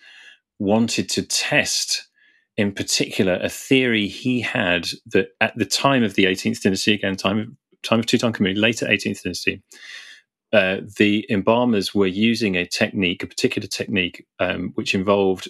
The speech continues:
rather than placing crystalline natron over the body, they created a solution of natron and water, liquid, liquid natron, if you like, and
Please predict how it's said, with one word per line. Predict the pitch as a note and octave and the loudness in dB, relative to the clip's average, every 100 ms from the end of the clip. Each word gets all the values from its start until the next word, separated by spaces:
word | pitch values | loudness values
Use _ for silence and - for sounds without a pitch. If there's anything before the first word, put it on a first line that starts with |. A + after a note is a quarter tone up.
| - | -2
rather | G#2+ A2+ G#2+ G2 | 2 2 0 -2
than | G2 | -2
placing | F#2+ - G2+ - F#2+ F2+ F#2+ _ - _ | 0 0 0 0 -2 -2 -8 _ -20 _
crystalline | - - - G#2 F#2 F2 F2 F2+ | 2 2 2 0 0 0 -4 -4
natron | F#2+ F#2 - F#2+ F2 D#2 | -2 -2 0 -2 -2 -4
over | F2 F2+ | -4 -4
the | |
body, | F2 A2 G2+ G2 - - - _ _ _ | -2 2 2 0 -6 -18 -20 _ _ _
they | - G2 F#2+ F#2 F#2+ - _ _ - | 2 4 4 2 -2 -6 _ _ -2
created | - G#2 G#2 G2 F#2 | 2 4 4 2 0
a | |
solution | - - G#2 A2 C3+ - E2+ E2+ - | 0 2 4 4 2 2 0 -4 -2
of | F#2 D#2+ - - _ _ _ | -2 -2 -8 -18 _ _ _
natron | F#2+ F#2+ F#2+ F#2 F2 | 2 2 2 -2 -4
and | F2+ | -2
water, | B2 C#3+ - F#2 F#2 - _ _ _ | 2 2 2 -2 -2 -10 _ _ _
liquid, | G2+ - G#2 E2+ - - _ _ - | 0 2 0 0 -6 -20 _ _ 2
liquid | A2+ - G2 - | 2 2 -2 0
natron, | G2 G2 - - | -4 -2 -4 -6
if | - | -6
you | F2 | -2
like, | F2+ F#2+ - - - - - | -2 -4 -12 -18 -18 -20 0
and | G2 | 2